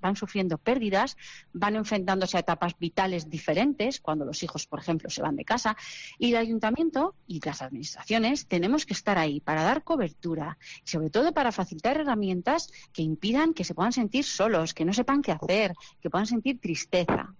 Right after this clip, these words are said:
Entonces, ahí estamos trabajando todo lo que podemos. Y este convenio que hemos firmado hoy me parece que es acertadísimo, por eso lo hemos firmado efectivamente, porque es un convenio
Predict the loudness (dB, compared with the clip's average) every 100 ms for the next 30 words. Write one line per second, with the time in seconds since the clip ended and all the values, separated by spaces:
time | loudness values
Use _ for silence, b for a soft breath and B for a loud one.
0 | -20 _ _ -8 -6 -4 -2 0 0 0
1 | 0 0 0 0 0 0 2 2 -2 B
2 | _ -2 0 2 0 -2 -4 -4 -4 -8
3 | -8 0 0 0 -2 0 2 2 2 2
4 | 0 -4 -4 -2 2 4 4 2 B B
5 | B B -4 0 0 0 -2 -2 -2 0
6 | 0 0 0 0 0 2 2 0 -8 -4
7 | -2 -2 -4 -2 2 4 4 2 0 2
8 | 2 2 -2 -4 0 0 2 0 0 -2
9 | B B B -2 0 2 2 2 2 2
10 | 2 4 4 2 0